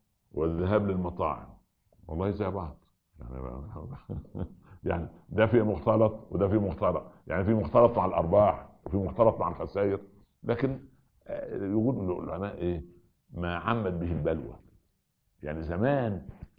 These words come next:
في الستينات وبداية الصحوة في السبعينات كانت تجيلنا أسئلة:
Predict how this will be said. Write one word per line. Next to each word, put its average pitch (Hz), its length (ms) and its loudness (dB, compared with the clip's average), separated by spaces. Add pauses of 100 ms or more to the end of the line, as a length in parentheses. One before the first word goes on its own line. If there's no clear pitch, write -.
(200)
في - 60 -10
الستينات 95 640 -2
وبداية 92 240 0
الصحوة 92 380 -4
في 78 60 -10
السبعينات 82 500 -4 (320)
كانت 101 160 -2
تجيلنا 120 340 4
أسئلة: 98 360 -2